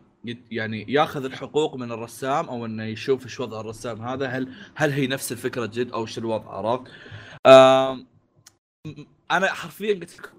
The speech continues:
أقوى شيء سطحي في الحياة، ما ودي إني أ-، أزيد في السالفة، لأن زي ما قلت لكم أي شيء ممكن أقوله بيعتبر مش حرق، بيعتبر شيء يخرب عليك المتعة.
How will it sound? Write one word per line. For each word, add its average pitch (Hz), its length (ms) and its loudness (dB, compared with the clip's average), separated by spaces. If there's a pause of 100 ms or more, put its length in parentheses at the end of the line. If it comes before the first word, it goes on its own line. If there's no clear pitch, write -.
(100)
أقوى 175 260 -6
شيء 175 160 -4
سطحي 147 320 -12
في 123 100 -18
الحياة، 131 380 -4 (300)
ما 127 140 -4
ودي 151 360 -2
إني 135 200 -4
أ-، 131 360 -6
أزيد 139 300 -4
في - 100 -14
السالفة، 147 580 -2 (440)
لأن 139 300 0
زي 135 240 -4
ما 190 80 -2
قلت 180 220 -6
لكم 185 380 -4 (280)
أي 311 160 2
شيء 359 240 -2
ممكن 294 380 -8
أقوله 254 640 -2 (520)
بيعتبر 165 580 0 (300)
مش 311 200 -8
حرق، 247 340 -2
بيعتبر 190 440 -8
شيء 185 200 -2
يخرب 156 340 -12
عليك 135 220 -8
المتعة. 139 420 -12